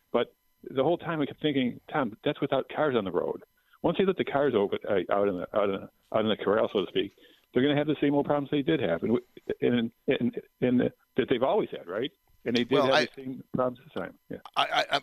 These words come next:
Speaker 2: forgive me, but I hope you also heard me lambaste the same officials for not taking the same steps they learned from the blizzard of twenty-two prior to this storm as they did round one of this storm. Uh,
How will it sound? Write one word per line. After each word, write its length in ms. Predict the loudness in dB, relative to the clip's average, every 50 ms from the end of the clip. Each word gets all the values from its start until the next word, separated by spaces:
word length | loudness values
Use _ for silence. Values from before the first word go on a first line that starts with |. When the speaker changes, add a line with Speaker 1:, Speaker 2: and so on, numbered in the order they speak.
| -4 -12 -14
Speaker 2:
forgive 340 | -8 -4 -2 2 2 2 2
me, 120 | 2 0
but 180 | 0 0 2 2
I 60 | 2
hope 260 | 2 2 0 0 0
you 120 | -4 -6 -4
also 440 | 0 2 4 4 4 4 2 2
heard 260 | 2 2 0 0 0 -2
me 260 | -4 -4 -4 -6 -8 _ -12
lambaste 720 | -4 0 2 2 2 0 0 2 2 2 2 0 -2 -4 -6 -8
the 100 | -6 -4
same 280 | -2 0 0 0 0 -2
officials 680 | -6 -6 -4 -4 -4 -4 -4 -4 -4 -6 -6 -8 -10 -12 _
for 540 | -12 -4 -2 0 0 2 2 2 2 0 -2 -6 -18 -16
not 520 | -12 -4 2 4 4 4 4 0 -4 -14 _ _ 0
taking 380 | 2 2 2 0 -4 -8 -6
the 80 | -4 -4
same 420 | -2 -2 0 0 0 -2 -2 -4
steps 480 | -4 -4 -2 0 2 2 2 0 -4 -6
they 220 | 0 0 0 0
learned 480 | 0 -4 -6 -6 -6 -6 -8 -8 -12 -16 -20 -20 -20 -20 _ _
from 220 | -2 -2 -2 -2
the 80 | -2 -4
blizzard 400 | -2 -2 -2 -2 -2 -2 -6 -6
of 80 | -6
twenty-two 720 | -6 -6 -4 -4 -4 -6 -4 -2 -2 -2 -2 -2 -4 -6 -8 _ -20 _
prior 380 | -2 2 4 4 4 4 2 0
to 160 | -2 -4 -2
this 200 | 2 2 2 2
storm 480 | 2 -2 0 2 2 4 2 2 -2 -6 -16 -8 0 0
as 140 | 2 2
they 120 | 2 0 0
did 200 | 0 0 -2 0
round 340 | 2 0 2 2 0 -2 0
one 380 | 2 2 2 2 2 -2 -16 _ 0
of 160 | 0 0 2
this 160 | 2 -4 -4 -4
storm. 400 | -4 -2 -4 -4 -4 -6 -14 _ _ _ _ _ _ _ _ _ _ _ _ -2
Uh, 320 | 0 2 2 2 2 0